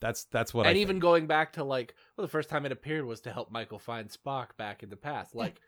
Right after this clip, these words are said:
Speaker 2: yeah.
Speaker 1: Uh-huh.
Speaker 2: Come on.
Speaker 1: Or maybe it's Spock. I don't know. But it's still
Speaker 2: Oh, God, it could be Spock, too.
Speaker 1: Yeah.
Speaker 2: Either way,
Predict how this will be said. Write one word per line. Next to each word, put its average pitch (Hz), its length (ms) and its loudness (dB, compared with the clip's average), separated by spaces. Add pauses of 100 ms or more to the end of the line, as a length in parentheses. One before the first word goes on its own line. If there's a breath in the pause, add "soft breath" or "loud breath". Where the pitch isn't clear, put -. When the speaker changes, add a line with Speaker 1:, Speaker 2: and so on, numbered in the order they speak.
(120)
Speaker 2:
yeah. 156 340 6 (460)
Speaker 1:
Uh-huh. 135 180 -4 (380)
Speaker 2:
Come 175 200 -4
on. 95 300 0
Speaker 1:
Or 143 100 2
maybe 127 300 0
it's - 180 -4
Spock. 160 300 0
I 90 120 -4
don't 92 160 -8
know. 82 240 -12
But 113 120 -4
it's 107 160 -4
still 123 460 -2 (340)
Speaker 2:
Oh, - 200 -16
God, - 180 -12
it - 80 -14
could 101 160 -16
be 92 100 -14
Spock, 95 420 -10
too. 104 180 -8
Speaker 1:
Yeah. 90 180 -6 (140)
Speaker 2:
Either 185 200 0
way, 120 360 -2